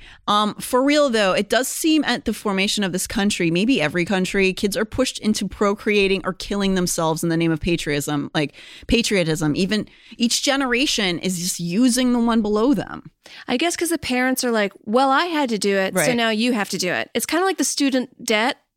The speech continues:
Speaker 2: argument.
Speaker 1: Right.
Speaker 2: 'Cause a lot of people who paid off their loans are like, "No, I did it, so now you have to do it." I'm like, "That makes no sense."
Speaker 1: No, because it, with the idea of being, like, moving forward in time is you're trying to make things better for the next
Speaker 2: Yeah.
Speaker 1: generation.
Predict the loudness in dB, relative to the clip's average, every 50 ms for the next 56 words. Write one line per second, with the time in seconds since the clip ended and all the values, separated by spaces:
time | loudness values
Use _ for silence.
0 | _ _ -20 _ _ _ 0 0 0 2 2 0 0 0 0 -2 -2 0 2 2
1 | 4 4 2 0 0 -2 -2 -2 -2 -2 -2 -2 -2 -2 0 0 -2 -2 -2 -2
2 | 0 0 2 2 0 0 0 -2 0 0 2 2 2 2 2 0 0 0 0 0
3 | 2 2 2 0 0 0 0 2 2 4 4 2 2 2 2 0 0 0 0 -2
4 | -2 -2 -2 -2 -2 0 0 0 0 0 0 -2 -2 -6 -6 -4 -4 -2 -2 -2
5 | -4 -6 -6 -6 -6 -6 -4 -2 -2 -2 -2 0 0 0 0 0 0 0 0 0
6 | -2 -2 -4 -4 -4 -2 -2 -2 -2 0 0 0 2 2 2 2 4 4 4 2
7 | 2 0 0 0 0 0 0 0 0 2 2 2 2 2 2 2 2 2 2 0
8 | 0 0 2 2 0 0 0 0 0 0 0 0 0 0 -2 -2 -4 -2 0 2
9 | 2 2 2 0 0 0 0 0 2 2 2 2 2 0 -2 -2 -2 -2 0 0
10 | 0 0 0 -2 -2 0 0 0 0 0 -2 -2 -2 -4 -2 -2 0 0 0 2
11 | 0 0 -2 -4 -6 -6 -4 -4 -4 -4 -2 0 0 2 2 2 2 2 2 2
12 | 0 0 -2 -2 -2 -2 -2 -4